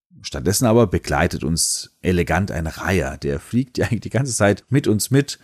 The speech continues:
wird immer wieder aufgeschreckt, wenn wir nachfolgen, er fliegt dann wieder ein bisschen voraus und wir kommen bald hinterher. Auf diesem Fluss, da könnten wir endlos weiter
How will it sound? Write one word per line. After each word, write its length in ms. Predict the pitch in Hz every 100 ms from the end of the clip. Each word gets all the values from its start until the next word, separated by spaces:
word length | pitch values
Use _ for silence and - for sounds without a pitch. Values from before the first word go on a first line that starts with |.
| - - -
wird 160 | 95
immer 180 | - 113
wieder 200 | 95 90
aufgeschreckt, 760 | 85 107 - 101 - 98 - -
wenn 180 | 85 80
wir 520 | 82 80 76 65 65
nachfolgen, 840 | 67 76 78 107 - - 87 87 78
er 80 | 78
fliegt 300 | - 107 90
dann 100 | 80
wieder 160 | 80
ein 80 | 78
bisschen 220 | 67 76
voraus 680 | - 78 73 80 90 - - -
und 180 | 90
wir 160 | 69 67
kommen 240 | - 65
bald 260 | 60 - -
hinterher. 720 | - 65 78 64 65 62 113 _ _ _ _ _ _ _ -
Auf 140 | 90
diesem 240 | 123 127
Fluss, 300 | 110 131 139
da 180 | - 95
könnten 440 | 90 101 95 - 85
wir 240 | 90 -
endlos 600 | 95 98 - 69 78 -
weiter 300 | 78 73 -